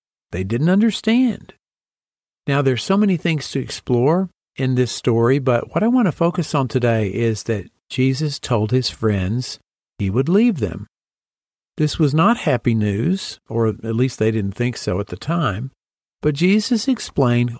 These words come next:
why he must leave and what would happen once he was gone. This is how he puts it in John fourteen sixteen. "The Advocate, the Holy Spirit, whom the Father will send in my name, will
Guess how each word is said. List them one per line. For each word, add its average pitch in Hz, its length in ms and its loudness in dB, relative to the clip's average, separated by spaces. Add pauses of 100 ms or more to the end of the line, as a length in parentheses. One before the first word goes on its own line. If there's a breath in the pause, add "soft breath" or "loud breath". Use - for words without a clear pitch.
(140)
why 156 240 2
he 196 120 4
must 139 280 0
leave 113 340 0
and 120 300 -2
what 110 180 -2
would 120 120 0
happen 139 420 -2
once 104 260 -2
he 113 80 -4
was 104 220 -6
gone. 180 440 0 (460)
This 165 180 -2
is 143 120 -2
how 135 160 4
he 120 80 4
puts - 320 0
it 117 80 0
in 110 160 2
John 110 580 0
fourteen 107 800 -4
sixteen. - 640 -4 (800)
"The - 180 0
Advocate, 151 920 0
the 117 120 -4
Holy 113 320 -2
Spirit, 147 720 0
whom 135 200 2
the 110 100 -2
Father 120 600 0
will 110 140 -4
send 131 340 -2
in 113 100 0
my 107 200 -2
name, 151 540 0 (440)
will 120 160 -2